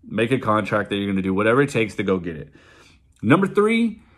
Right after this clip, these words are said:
um, I got this from Andy Frisella, and I think it's so true. Whenever you're starting to form a new habit, write down the five tasks that you gotta do each and every day. And one of those tasks can be your new habits, right?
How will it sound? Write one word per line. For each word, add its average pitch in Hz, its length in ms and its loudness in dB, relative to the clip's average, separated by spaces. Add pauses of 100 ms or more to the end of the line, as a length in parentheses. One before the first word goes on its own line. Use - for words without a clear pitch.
(180)
um, 131 400 2
I 135 80 0
got 175 180 2
this 170 140 -2
from 139 320 2
Andy 143 280 2
Frisella, 131 420 2
and 123 180 0
I 120 80 2
think 127 180 -2
it's 120 140 -4
so 120 280 0
true. 123 280 0
Whenever 120 320 0
you're 131 160 4
starting 120 500 0
to 104 80 -6
form 113 300 -4
a 113 60 -2
new 107 140 -2
habit, 104 380 -2
write 117 560 0
down 104 520 -2
the 95 80 -4
five 123 400 0
tasks 107 300 -2
that 98 80 -4
you 101 100 -4
gotta 95 160 -2
do 90 160 -6
each 90 200 -8
and 87 80 -10
every 87 140 -8
day. 117 400 0 (320)
And 107 160 0
one 139 100 6
of 180 60 2
those 165 180 6
tasks 104 460 -4
can 110 200 -4
be 107 80 -2
your 113 240 0
new 101 320 -2
habits, 104 800 -4 (140)
right? 117 500 -4